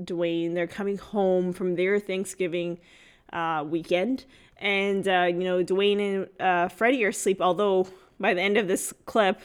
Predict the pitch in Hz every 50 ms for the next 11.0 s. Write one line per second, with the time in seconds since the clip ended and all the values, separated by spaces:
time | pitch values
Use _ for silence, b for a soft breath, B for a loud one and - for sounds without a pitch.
0 | - B B B B B B B B B - 196 202 214 220 214 196 190 - -
1 | 202 196 185 151 185 185 180 - - 170 190 185 - - 247 233 - 254 220 214
2 | 196 190 175 180 175 170 156 170 175 - - - 175 175 175 180 175 165 - -
3 | - - - 240 220 - 220 202 202 208 208 190 160 147 160 196 196 - - b
4 | b b b b 175 147 170 - - 185 143 170 175 113 160 160 147 139 - -
5 | 156 156 160 170 175 - - _ _ _ _ _ _ _ _ _ _ _ _ _
6 | _ - - - 220 - - 202 202 202 196 196 185 - b b b b b b
7 | b b b 202 220 - 233 220 214 208 208 214 208 208 202 202 - - - 208
8 | 202 190 190 - 208 202 196 196 196 202 - - - 214 202 190 185 165 - 185
9 | 180 180 202 190 - 214 214 214 170 165 165 165 170 170 - - 190 180 170 151
10 | 160 156 165 165 170 170 202 202 165 143 - - 180 165 175 214 262 - -